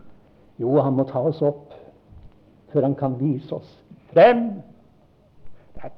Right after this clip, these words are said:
to forskjellige begivenheter, ifølge Skriften. Vårt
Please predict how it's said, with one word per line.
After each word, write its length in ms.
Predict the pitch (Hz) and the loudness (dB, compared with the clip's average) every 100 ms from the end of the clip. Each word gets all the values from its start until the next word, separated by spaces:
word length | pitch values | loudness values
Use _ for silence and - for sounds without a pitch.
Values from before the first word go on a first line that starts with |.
| - | -6
to 380 | 147 170 185 185 | -2 -2 -4 -6
forskjellige 640 | 190 - 139 160 165 170 170 | -8 -6 -4 -4 -4 -6 -4
begivenheter, 720 | 156 139 170 180 202 208 208 139 - - - - - _ _ _ _ _ | -2 2 4 6 6 6 2 0 -12 -20 -20 -20 -20 _ _ _ _ _
ifølge 500 | - - 135 120 131 131 - - - - _ _ _ _ _ _ - - - - | -14 -4 -4 -2 -6 -10 -18 -20 -20 -20 _ _ _ _ _ _ -20 -20 -20 -12
Skriften. 400 | 120 117 135 131 - _ _ _ _ - - - - _ - - - _ - - - - - - - - - - - - _ _ _ _ _ _ _ _ _ | -10 -10 -14 -14 -20 _ _ _ _ -20 -20 -20 -20 _ -20 -20 -20 _ -12 -12 -10 -10 -10 -14 -20 -20 -20 -20 -20 -20 _ _ _ _ _ _ _ _ _
Vårt 200 | 135 147 | -6 -6